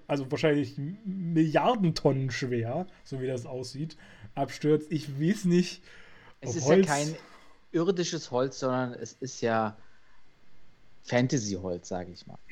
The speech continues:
Speaker 1: Genau, was
Speaker 2: Ja,
Speaker 1: von
Speaker 2: ist ja auch eine gewisse Rasse. Ich glaube, das ist, hat mit dem Holz, so wie wir es kennen, nichts direkt zu tun. Es hat ja spezielle Fähigkeiten auch, das Holz.
Speaker 1: Okay,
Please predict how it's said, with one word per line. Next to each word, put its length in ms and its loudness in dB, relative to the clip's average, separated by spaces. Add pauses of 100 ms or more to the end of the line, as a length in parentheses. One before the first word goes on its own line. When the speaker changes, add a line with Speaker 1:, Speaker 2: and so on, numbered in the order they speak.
Speaker 1:
Genau, 300 0
was 140 4
Speaker 2:
Ja, 100 8
Speaker 1:
von 120 10
Speaker 2:
ist 180 2
ja 80 12
auch 80 10
eine 160 8
gewisse 360 8
Rasse. 400 4
Ich 120 -4
glaube, 380 0
das 160 -8
ist, 280 -12
hat 200 -6
mit 160 -2
dem 280 2
Holz, 280 4
so 140 2
wie 60 -2
wir 120 6
es 100 -2
kennen, 220 2
nichts 580 -2
direkt 340 0
zu 80 -4
tun. 300 -4 (540)
Es 60 -2
hat 100 4
ja 80 6
spezielle 400 6
Fähigkeiten 840 0
auch, 200 -14
das 200 -14
Holz. 220 -14
Speaker 1:
Okay, 360 0